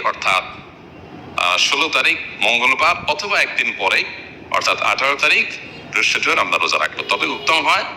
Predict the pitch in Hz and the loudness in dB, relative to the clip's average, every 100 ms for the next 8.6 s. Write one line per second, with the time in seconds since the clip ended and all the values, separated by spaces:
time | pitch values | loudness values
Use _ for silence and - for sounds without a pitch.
0 | - - - - 101 110 110 110 - 95 | -14 -16 -14 0 2 4 4 4 2 2
1 | 208 220 - - - 202 - 82 - - | 2 2 0 -10 -4 -2 0 2 2 2
2 | - - 101 107 101 104 117 120 117 113 | 0 2 2 2 2 2 2 0 0 2
3 | 175 233 - - - 101 95 139 135 110 | 0 0 -6 -14 -4 -2 2 2 2 2
4 | 104 95 87 85 82 - 107 - 80 - | 2 2 0 2 0 0 -2 -2 0 2
5 | 107 110 143 - - 101 101 98 95 92 | 2 4 2 2 -6 -2 0 0 0 2
6 | 127 - 107 131 143 151 180 - - - | 0 0 2 2 0 0 -4 -8 -16 -4
7 | 95 95 92 95 90 90 90 90 87 90 | 2 4 4 4 2 2 0 0 0 0
8 | 87 92 110 - 170 | 0 0 0 0 0